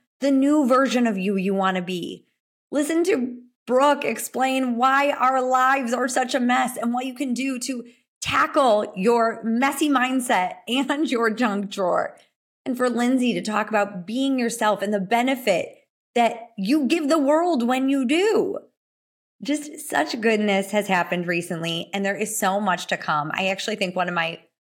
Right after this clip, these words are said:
most favorite episodes is coming up in a couple weeks, so be sure to stick around, my friends. But I'm also excited to be here today because we're gonna be talking about m-, my,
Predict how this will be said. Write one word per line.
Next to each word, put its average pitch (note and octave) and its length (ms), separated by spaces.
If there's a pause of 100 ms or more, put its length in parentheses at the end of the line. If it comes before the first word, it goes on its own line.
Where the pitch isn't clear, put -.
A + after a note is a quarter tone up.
(140)
most A#3+ 360
favorite A#3 300
episodes F#3+ 520
is G3+ 120
coming G#3+ 280
up F#3+ 160
in F#3+ 80
a F#3+ 60
couple G3 320
weeks, F#3+ 320
so F3 240 (340)
be B3 160
sure C#4+ 400
to C#4 220
stick G#3+ 560
around, E3 520
my D#3+ 140
friends. - 540 (420)
But C4+ 100
I'm D#4 160
also G#4+ 360
excited E3+ 420
to E3+ 60
be F3 120
here F3 140
today E3 260
because F3 400
we're A3 160
gonna E4+ 120
be G4+ 100
talking F#3 400
about E3 400 (600)
m-, A#3+ 260
my, D4 200